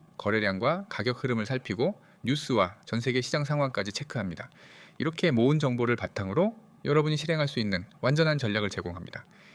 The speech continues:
예전에 제가 추천한 종목이 있습니다. 그 종목은 추천 당일 단기 급등했고 며칠 만에 삼십오 퍼센트 이상의 수익을 줬습니다. 문자로 숫자 삼 보낸 분들은 그 기회를 바로잡았고 웃으며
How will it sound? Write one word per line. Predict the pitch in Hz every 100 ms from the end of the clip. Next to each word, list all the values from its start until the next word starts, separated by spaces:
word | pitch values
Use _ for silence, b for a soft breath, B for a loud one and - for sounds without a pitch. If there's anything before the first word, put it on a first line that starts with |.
| B
예전에 | 117 131 139
제가 | 120 117
추천한 | - 147 135
종목이 | 110 101 98
있습니다. | - - 92 - - B B B B
그 | -
종목은 | 135 147 139 160
추천 | 170 - 202
당일 | 170 143 131
단기 | 104 104
급등했고 | 104 - 98 82 170 202
며칠 | 190 98 -
만에 | 110 107
삼십오 | 135 165 160 151
퍼센트 | 143 139 131 107
이상의 | 104 104 104
수익을 | 175 160 139
줬습니다. | - - 87 - 107 B B B B
문자로 | 107 110 127
숫자 | 131 170
삼 | 160 147
보낸 | 120 110
분들은 | 104 98 123
그 | 147 90
기회를 | 98 98
바로잡았고 | 98 98 95 80 78 151 160
웃으며 | 90 98 110